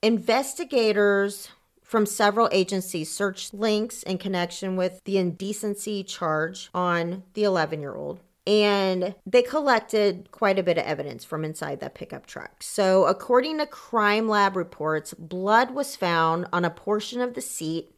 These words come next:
and hair samples were obtained from various items.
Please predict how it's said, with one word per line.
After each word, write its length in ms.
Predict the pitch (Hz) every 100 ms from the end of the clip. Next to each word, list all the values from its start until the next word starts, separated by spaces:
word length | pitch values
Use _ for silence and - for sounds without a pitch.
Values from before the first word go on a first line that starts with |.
| _
and 340 | 180 196 190 185
hair 300 | 190 262 294
samples 720 | - 233 185 165 170 175 175
were 140 | 170
obtained 520 | 170 - 208 175 175 170
from 180 | 175
various 560 | 165 180 175 170 165 - -
items. 640 | 151 147 110 92 - -